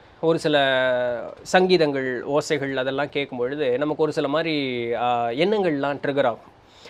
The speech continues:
இப்போ சின்ன வயசுலேருந்து ஒரு, ஒரு, ஒரு ஆறாவது, ஏழாவது படிக்கும் பொழுதோ, இல்லை ஏதாவது நமக்கு பிடிச்ச ஒரு பிள்ளை பார்க்கும்போதோ,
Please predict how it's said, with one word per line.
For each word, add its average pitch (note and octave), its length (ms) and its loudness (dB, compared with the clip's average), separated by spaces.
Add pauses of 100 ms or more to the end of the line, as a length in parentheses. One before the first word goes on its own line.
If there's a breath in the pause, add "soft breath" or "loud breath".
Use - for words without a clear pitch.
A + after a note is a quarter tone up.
(140)
இப்போ F3 240 0
சின்ன F#3 140 4
வயசுலேருந்து D#3+ 480 2
ஒரு, C#3+ 140 6
ஒரு, C3 200 4
ஒரு C3 180 6 (220)
ஆறாவது, C#3 320 6
ஏழாவது B2+ 260 4
படிக்கும் C3+ 260 0
பொழுதோ, B2 260 4 (380)
இல்லை F#3 220 4 (100)
ஏதாவது F#3 340 2
நமக்கு D3 220 -4
பிடிச்ச E3 220 -2
ஒரு C3+ 200 -2
பிள்ளை C#3+ 200 0 (100)
பார்க்கும்போதோ, A#2+ 460 2